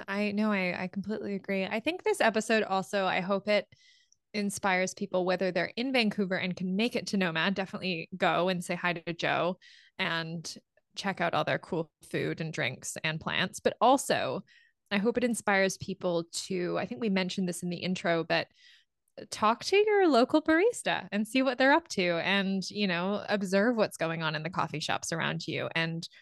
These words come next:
whether you can make steps towards making them more, um,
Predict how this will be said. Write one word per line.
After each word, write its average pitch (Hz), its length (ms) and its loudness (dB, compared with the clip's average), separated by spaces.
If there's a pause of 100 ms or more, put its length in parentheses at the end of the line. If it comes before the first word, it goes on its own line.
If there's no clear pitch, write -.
(220)
whether 190 260 4
you 247 180 2
can 175 180 -4
make - 180 -6
steps - 340 -4
towards 156 600 -4
making 170 440 -6
them 165 160 -4
more, 160 420 -2 (400)
um, 147 420 -4